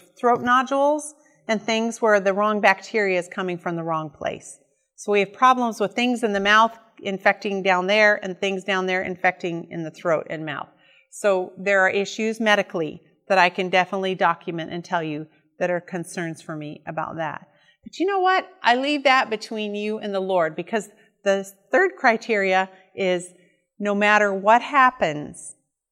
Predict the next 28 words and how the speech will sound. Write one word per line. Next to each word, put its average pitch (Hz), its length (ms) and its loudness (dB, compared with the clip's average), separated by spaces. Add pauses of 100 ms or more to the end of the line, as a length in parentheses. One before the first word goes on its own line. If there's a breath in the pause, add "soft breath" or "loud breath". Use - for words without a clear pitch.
(240)
in 190 180 -6
your 208 160 -2
bedroom 170 680 -2 (360)
or 180 160 -4
when 190 180 -4
you're 196 100 -4
making 190 380 -4
love, 165 320 -2 (680)
that 175 200 -2
you 208 140 -2
would 196 160 0
be 190 160 0
able 190 200 0
to 202 140 -8
invite 185 400 2
the 196 80 -2
Lord 190 340 -2
Jesus 214 380 -12
Christ 180 440 -4
to 185 80 -10
come 180 220 -10
sit - 520 -8 (380)
on 175 120 -6
the 180 120 -6
edge 165 180 -6
of - 40 -12
your 165 160 -8
bed, 156 280 -10